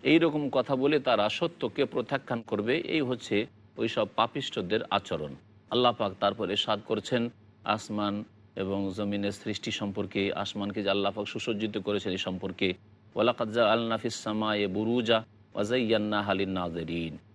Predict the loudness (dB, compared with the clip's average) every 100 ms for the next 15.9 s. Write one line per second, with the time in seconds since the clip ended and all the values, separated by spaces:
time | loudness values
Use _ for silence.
0 | -12 -4 -2 0 0 0 0 0 0 0
1 | 0 -2 -8 -20 _ 2 2 2 -4 2
2 | 6 6 4 -2 -18 -2 0 2 2 2
3 | 2 0 -2 -2 -2 -2 -8 -8 -10 -8
4 | -6 -8 -4 0 2 2 0 -8 -8 -4
5 | 0 0 0 -6 -20 -10 -2 0 2 -2
6 | 0 -2 -2 0 0 0 0 0 0 2
7 | 2 2 -2 -2 -2 -2 -2 -4 -2 -4
8 | -6 -20 _ -2 2 4 2 2 2 4
9 | 2 0 -2 -2 0 2 2 0 -4 -4
10 | -4 -2 -2 -2 -2 -4 -4 -4 -4 -6
11 | -6 -10 -12 -20 _ -6 -2 2 2 4
12 | 4 4 2 2 2 2 2 4 4 4
13 | 2 -2 0 2 4 2 2 0 0 -4
14 | -2 -2 0 -2 0 2 2 2 -2 2
15 | 2 2 -2 -4 -4 -6 -6 -6 -8